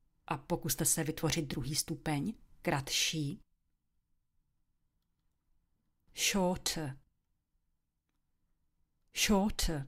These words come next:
A znova levný, laciný. Cheap.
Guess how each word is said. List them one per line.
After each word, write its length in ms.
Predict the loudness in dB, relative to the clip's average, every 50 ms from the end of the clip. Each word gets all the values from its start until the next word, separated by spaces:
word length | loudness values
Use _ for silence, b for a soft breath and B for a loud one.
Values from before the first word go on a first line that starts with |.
| -10 -18 _ _ _ _ _ _ _ _ _ _ _ _ _ _ _ _ _ _ _ _ _ _ _ _ _ _ -4 0
A 100 | 2 2
znova 480 | 2 4 2 2 2 0 -2 -4 -6 -16 -20 -10 -4
levný, 500 | 0 2 2 2 2 2 2 0 0 0
laciný. 800 | -2 -4 -2 0 2 2 2 2 0 0 0 0 -2 -4 -6 -8 -14 _ _ _ _ _ _ _ _ _ _ _ _ _ _ _ _ _ _ _ _ _ _ _ _ _ _ _ _ _ _ _ -2 0
Cheap. 560 | 2 2 2 2 0 -2 -2 -4 -4 -6 -8